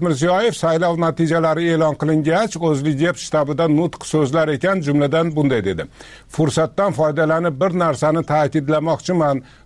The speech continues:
So'nggi besh yilda O'zbekistonimiz ommaviy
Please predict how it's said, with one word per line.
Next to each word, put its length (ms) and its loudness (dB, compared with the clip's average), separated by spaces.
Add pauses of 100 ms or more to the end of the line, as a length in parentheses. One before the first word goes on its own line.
(120)
So'nggi 340 0
besh 360 0
yilda 320 0 (180)
O'zbekistonimiz 920 0 (440)
ommaviy 360 0